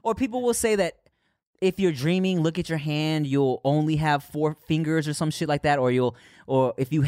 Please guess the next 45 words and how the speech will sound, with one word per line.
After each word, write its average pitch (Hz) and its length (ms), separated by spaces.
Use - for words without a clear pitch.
if 156 120
you 175 100
look 185 140
at 208 60
your 185 120
hand 160 400
and 147 100
you 151 60
have 147 240
some 269 220
amount 196 260
of 175 60
fingers, 160 300
I'm 156 80
like, 147 160
"How?" 269 840
Because, 196 320
okay, 202 260
here's 226 160
the 185 60
thing. 170 180
I 180 120
used 220 240
to, 170 80
uh, 139 200
this, 208 180
this, 254 220
this 226 380
kinda 175 280
confused 151 560
me 139 100
for 123 140
years 117 260
because 110 240
there 117 100
was 113 100
an 123 80
episode 196 360
of 175 80
Batman, 120 420
the 113 60
cartoon, 107 640
where, 113 360
uh, 104 340
Scarecrow 131 920